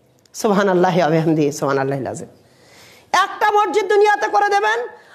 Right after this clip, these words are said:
আল্লাহ রাব্বুল আলামিন জান্নাতেও আপনার জন্য একটা ঘর তৈরি করে দেবেন। শুধু এখানেই শেষ নয়, অন্য একটি হাদিসের মধ্যে আল্লাহ নবী সাল্লাল্লাহু আলাইহি ওয়াসাল্লাম বলছেন, "মান বানা লিল্লাহি মসজিদান কাবাইতুল জারাদ।"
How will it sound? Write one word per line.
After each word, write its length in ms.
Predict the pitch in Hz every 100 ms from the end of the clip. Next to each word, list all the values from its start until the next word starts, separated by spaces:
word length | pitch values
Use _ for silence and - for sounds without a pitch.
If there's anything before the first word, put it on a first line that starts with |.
| -
আল্লাহ 260 | 359 392 381
রাব্বুল 220 | 381 381
আলামিন 480 | 359 370 381 359 196
জান্নাতেও 580 | 320 381 415 427 440
আপনার 340 | 403 370 370 349
জন্য 160 | 349
একটা 160 | 339 302
ঘর 200 | 202 269 269
তৈরি 200 | 233 220
করে 200 | 196 180
দেবেন। 260 | 180 160 - _ _ -
শুধু 140 | 427
এখানেই 320 | 415 403 466
শেষ 300 | 466 - -
নয়, 200 | 302 190 - - _ _ _ _ _ -
অন্য 180 | 339 359
একটি 160 | 339
হাদিসের 360 | 311 311 339 311
মধ্যে 200 | 311 311
আল্লাহ 140 | 294
নবী 160 | 285 277
সাল্লাল্লাহু 420 | 269 262 254 254
আলাইহি 20 |
ওয়াসাল্লাম 0 |
বলছেন, 600 | 254 254 311 214 - - - - -
"মান 300 | 285 349 302
বানা 320 | 349 381 349
লিল্লাহি 420 | 349 403 349 330
মসজিদান 720 | 320 427 311 381 392 311 190 160 - _ _ _ _ _ _
কাবাইতুল 640 | - 339 330 320 311 311 254
জারাদ।" 460 | 269 320 320 254